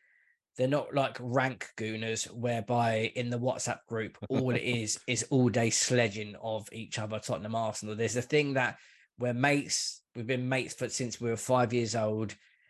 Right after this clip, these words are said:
Speaker 1: we kind of leave football off the table. There'll be
Speaker 2: Huh.
Speaker 1: a few little, like, snippy comments here and there,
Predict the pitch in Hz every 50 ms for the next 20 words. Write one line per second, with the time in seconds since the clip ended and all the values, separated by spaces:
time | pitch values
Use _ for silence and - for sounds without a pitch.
0 | _ _ 123 123 - 139 139 139 135 107 120 123 127 120 113 107 - - 123 104
1 | - - 110 110 110 90 110 104 - - - 101 - - 110 110 107 101 - 87
2 | 98 98 - - _ - 196 208 202 - 262 262 247 247 - - 233 247 240 226
3 | 220 202 214 - 175 185 185 175 180 175 - 165 170 160 - 160 - - 175 175
4 | 160 160 165 165 156 160 - 160 160 156 156 147 147 143 143 - - - - -
5 | 170 165 151 147 147 143 147 147 143 139 139 143 135